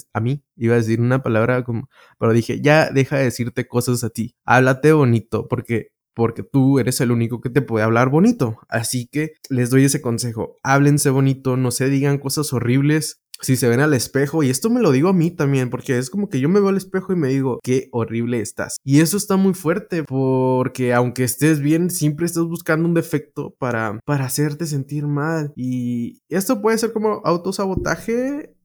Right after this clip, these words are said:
Y eso lo tengo el tema muy, muy en la cabeza porque, ah, mi amigo Edgar siempre habla, habla de eso y como que digo, "Tengo que investigar sobre eso o escucharlo porque está interesante sobre s-, todo ese sobre tema, sobre tema, <laughs>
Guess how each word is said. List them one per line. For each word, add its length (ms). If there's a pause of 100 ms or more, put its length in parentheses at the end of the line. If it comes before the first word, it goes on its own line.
(100)
Y 220
eso 180
lo 120
tengo 160
el 60
tema 200
muy, 440
muy 320
en 100
la 100
cabeza 320
porque, 520
ah, 420
mi 100
amigo 460
Edgar 280
siempre 320
habla, 260
habla 280
de 160
eso 360
y 140
como 300
que 220
digo, 420
"Tengo 240
que 80
investigar 500 (160)
sobre 340
eso 300
o 240
escucharlo 800
porque 300
está 260
interesante 640
sobre 240
s-, 160
todo 160
ese 180
sobre 240
tema, 380 (260)
sobre 260
tema, 380 (180)
<laughs> 200